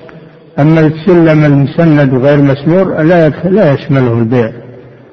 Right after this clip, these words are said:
والرف الم-، ال-، ال-، المسمور يشمله البيع، أما الرف غير المسمور لا يشمله البيع، لأن هذه مودعات في الدار. نعم. وليست من أجزائها. نعم.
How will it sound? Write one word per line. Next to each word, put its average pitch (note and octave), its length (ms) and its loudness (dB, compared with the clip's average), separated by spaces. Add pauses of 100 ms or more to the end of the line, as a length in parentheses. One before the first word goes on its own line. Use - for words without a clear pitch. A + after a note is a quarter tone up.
(360)
والرف D#3+ 440 0 (1000)
الم-، C#3+ 360 2
ال-، C3+ 240 0
ال-، C#3+ 520 0
المسمور D#3 800 0 (240)
يشمله C#3+ 580 0
البيع، B2 360 0 (220)
أما C#3 180 2
الرف D#3 420 0
غير E3 340 2
المسمور D3 520 0
لا E3+ 200 0
يشمله C#3+ 500 0
البيع، A#2+ 260 -2 (540)
لأن C3 140 0
هذه D#3 240 2
مودعات D#3 560 2 (120)
في A2+ 60 -6
الدار. B2+ 300 -4 (540)
نعم. C3 200 -4 (680)
وليست E3 420 0
من D#3+ 140 2
أجزائها. C3 680 0 (680)
نعم. A#2+ 200 -2